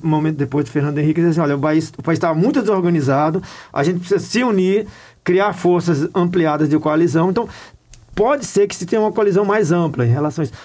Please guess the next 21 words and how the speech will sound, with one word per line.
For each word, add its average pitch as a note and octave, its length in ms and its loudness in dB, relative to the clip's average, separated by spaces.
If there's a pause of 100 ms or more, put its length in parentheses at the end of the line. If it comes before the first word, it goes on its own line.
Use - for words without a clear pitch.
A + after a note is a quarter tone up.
(120)
Mesmo C#4+ 380 2
com D#4 140 0
esses C#4+ 280 0
êxitos G3 260 2
que F#3+ 100 -6
teve, F3 300 2 (280)
entre F#3+ 300 2
aspas, F3 220 -2
bolsonaristas, D#3+ 840 0
né, C#3+ 180 0 (360)
dentro D3 300 0
do, D3+ 320 2 (320)
dentro C#3 240 0
do B2+ 240 2
Hamilton C3 400 2
Mourão, D#3 800 0 (280)
o B2 100 -4
Marcos A#2+ 340 -2
Pontes, D#3 680 0
a A2 80 -2
Damares, D#3 800 0